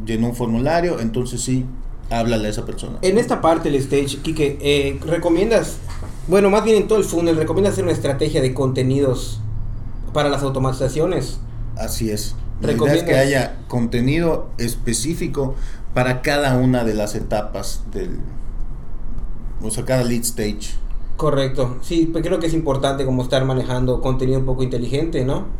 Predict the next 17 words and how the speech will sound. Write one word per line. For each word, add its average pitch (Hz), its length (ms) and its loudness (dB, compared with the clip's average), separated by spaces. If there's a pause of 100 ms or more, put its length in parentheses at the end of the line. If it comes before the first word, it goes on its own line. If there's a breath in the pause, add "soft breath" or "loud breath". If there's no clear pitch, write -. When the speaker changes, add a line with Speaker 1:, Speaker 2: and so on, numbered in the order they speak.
Speaker 2:
Co-, 113 100 -2
o 123 180 0
más 139 260 0
bien 139 200 2
muy 160 140 2
inteligente 147 520 2
para 131 240 0
poder 139 200 2
ir, 135 240 -4
eh, 120 360 0 (380 loud breath)
calentando, 143 540 2
Speaker 1:
Sí. - 60 -2
Speaker 2:
convenciendo 143 480 0
al 131 100 0
prospecto. 131 500 -2 (180)
Speaker 1:
Por 143 140 0
ejemplo, 139 720 0